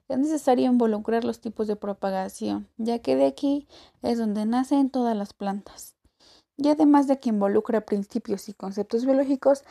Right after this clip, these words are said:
enfocados a la multiplicación de plantas útiles de un genotipo específico. Esta multiplicación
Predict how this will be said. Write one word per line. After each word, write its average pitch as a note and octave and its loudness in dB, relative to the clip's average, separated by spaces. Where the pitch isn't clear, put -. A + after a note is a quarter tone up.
enfocados C#4+ 4
a E4 6
la C4 8
multiplicación A3+ 2
de A#3 2
plantas A#3+ 2
útiles C4+ 4
de A#3+ 2
un A#3 0
genotipo G#3+ 0
específico. A#3+ 0
Esta B3+ -4
multiplicación C4 0